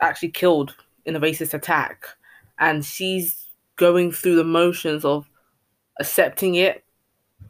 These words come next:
and trying to heal from it. And what it showed me was that there are many stages of grief. I think a lot of people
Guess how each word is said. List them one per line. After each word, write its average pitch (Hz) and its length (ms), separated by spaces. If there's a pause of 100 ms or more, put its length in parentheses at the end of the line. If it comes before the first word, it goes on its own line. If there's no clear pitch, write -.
(1200)
and 175 160
trying 185 220
to 170 100
heal 170 200
from 170 240
it. 180 200 (1200)
And 208 320 (520)
what 277 280
it 254 120
showed 220 320
me 202 180
was 175 200
that 160 280 (680)
there 180 140
are 185 80
many 208 560
stages 185 460
of 156 120
grief. 156 520 (600)
I 147 80
think 185 200
a 185 40
lot 180 200
of 170 60
people 180 480